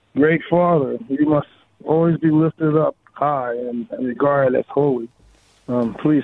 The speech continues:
help us, uh, in this also, uh, in our journey to also being holy, uh, in, in, in truth and in, in real time right now,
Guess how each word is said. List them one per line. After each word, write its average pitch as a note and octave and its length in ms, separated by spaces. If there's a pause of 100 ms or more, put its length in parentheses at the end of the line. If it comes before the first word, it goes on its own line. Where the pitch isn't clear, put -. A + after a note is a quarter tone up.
help C#3+ 260
us, A#2 180 (680)
uh, B2 40
in A#2+ 540
this B2 120 (960)
also, A#2+ 560 (220)
uh, A#2+ 200
in B2+ 180
our B2+ 140
journey C3+ 500
to C3 60
also C3 500
being B2+ 220
holy, C3+ 500 (880)
uh, B2 420
in, C3 220
in, B2+ 460
in B2 200
truth F3+ 420
and A#2+ 140
in, B2+ 220
in B2 220
real D3 220
time C#3+ 500
right A#2+ 200
now, C#3 380